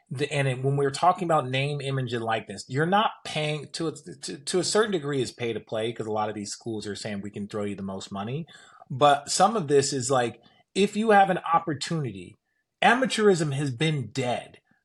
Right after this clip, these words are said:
for s-, since the sixties, seventies. Once the T V deals,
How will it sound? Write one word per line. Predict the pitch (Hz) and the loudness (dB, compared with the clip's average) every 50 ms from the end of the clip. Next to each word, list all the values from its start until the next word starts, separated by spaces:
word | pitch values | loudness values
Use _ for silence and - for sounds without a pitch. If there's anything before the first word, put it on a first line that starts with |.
| _ - - | _ -16 -2
for | - 165 139 123 117 104 - _ _ _ | 2 2 2 2 2 -2 -8 _ _ _
s-, | - - - - - - - | -6 -2 0 0 0 0 -2
since | - - - 196 180 151 135 - - | -4 0 2 2 2 2 0 -4 -6
the | - - 135 127 117 | -8 -8 -6 -4 -2
sixties, | - - - - 175 151 - - - - 104 76 - - - - | -2 -2 0 2 0 0 0 -4 -8 -10 -12 -14 -16 -20 -14 -8
seventies. | - - - - 165 147 127 131 113 92 - 160 - - - - - - - | -6 -2 2 4 4 4 2 0 -4 -8 -10 -14 -18 -20 -20 -20 -20 -8 0
Once | 165 214 254 240 | 2 2 2 2
the | - 226 | -2 -4
T | - - - - 208 202 | -2 -4 -4 -2 -4 -4
V | 175 185 190 185 | -4 -4 -6 -4
deals, | 151 170 165 165 165 160 156 160 156 - | -4 0 0 2 2 2 0 -2 -6 -10